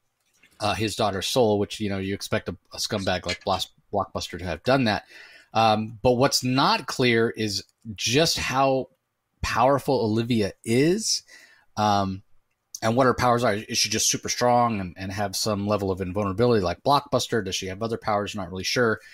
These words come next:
Um, she gets taken to Themyscira by, uh, Starfire and Donna Troy, and so she can be trained how to use her powers, uh, by the Amazons, which is pretty interesting. Meanwhile,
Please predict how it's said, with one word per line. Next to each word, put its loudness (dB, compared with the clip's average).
Um, 0
she 4
gets 2
taken 2
to -2
Themyscira 4
by, 2
uh, -10
Starfire 0
and -6
Donna -2
Troy, 4
and 0
so 0
she 2
can 0
be 2
trained 0
how 2
to -2
use -2
her -2
powers, 0
uh, -14
by -2
the -4
Amazons, -6
which -10
is -12
pretty -10
interesting. -8
Meanwhile, 4